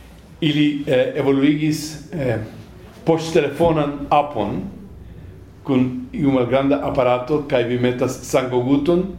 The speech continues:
en tiu aparato kaj en la poŝtelefono, kaj ĝi sendas, eh, tion al la analizilo, kaj povas, eh, vidi ĉu estas kancero, ĉu estas, estas tute, tute mirinda afero. Eh,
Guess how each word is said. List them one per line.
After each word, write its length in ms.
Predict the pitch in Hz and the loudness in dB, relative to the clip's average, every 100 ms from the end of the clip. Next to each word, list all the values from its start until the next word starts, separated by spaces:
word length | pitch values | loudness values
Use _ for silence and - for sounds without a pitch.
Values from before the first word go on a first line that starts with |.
| - - - - - - - | -12 -14 -16 -18 -18 -20 -8
en 160 | 139 123 | -4 -2
tiu 200 | 127 139 135 | 2 4 4
aparato 440 | 135 127 127 139 | 2 0 0 -2
kaj 220 | 135 123 | 0 0
en 60 | 117 | 0
la 100 | 117 | 0
poŝtelefono, 680 | 135 135 151 135 139 156 175 170 | 0 0 2 2 2 0 0 0
kaj 160 | 135 120 | 0 0
ĝi 120 | 139 | 0
sendas, 640 | 135 143 139 135 135 - - - - - - - - - | 2 2 2 0 -2 -4 -12 -16 -18 -18 -16 -14 -10 -2
eh, 260 | 123 113 117 | -2 -2 2
tion 300 | 139 131 123 | 2 4 2
al 140 | 117 | 0
la 240 | 113 120 127 | 0 0 -2
analizilo, 640 | 123 123 123 117 139 139 | 0 2 2 2 2 2
kaj 220 | 131 113 | 2 0
povas, 380 | 131 123 120 - - - - - - - | 0 0 -2 -6 -12 -16 -16 -16 -16 -6
eh, 640 | 127 113 113 110 110 117 123 | -2 2 2 0 -2 -6 -4
vidi 240 | 135 151 151 | 2 2 2
ĉu 160 | 123 123 | 2 2
estas 240 | - 113 | 2 -4
kancero, 520 | - 113 - 196 185 180 | -4 -2 2 4 4 2
ĉu 160 | 147 123 | 2 2
estas, 380 | 120 135 113 - - - - - | 2 0 0 -2 -12 -18 -12 -6
estas 300 | - 135 - - - - | -6 -6 -8 -12 -16 -4
tute, 400 | 180 170 147 135 | -2 2 2 2
tute 240 | 139 139 | 0 0
mirinda 560 | 127 120 120 107 107 - - | 2 2 0 -2 -4 -8 -12
afero. 340 | - - - - - - - - - - - - - - - - - - | -8 -8 -10 -14 -16 -16 -16 -18 -18 -18 -16 -16 -16 -20 -18 -18 -14 -4
Eh, 840 | 127 117 113 113 120 - - - | -2 -2 -4 -8 -10 -12 -14 -12